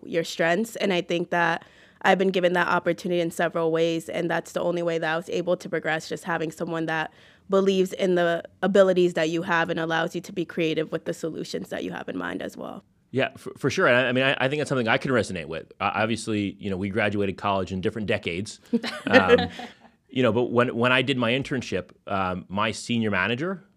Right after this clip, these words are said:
Speaker 2: uh, was a woman, and, and I have to say, I think she might have taught me more about accounting than all four years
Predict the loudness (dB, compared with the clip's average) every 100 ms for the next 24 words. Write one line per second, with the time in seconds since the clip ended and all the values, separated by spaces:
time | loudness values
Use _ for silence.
0 | -20 -20 _ -4 -2 -2 -2 -2 0 0
1 | 0 0 -2 0 2 2 0 -6 -4 0
2 | 2 0 -2 -6 -4 -2 -2 -2 -2 -2
3 | 0 0 2 2 0 0 0 0 -4 -4
4 | 0 0 0 -2 0 2 2 0 0 -4
5 | -12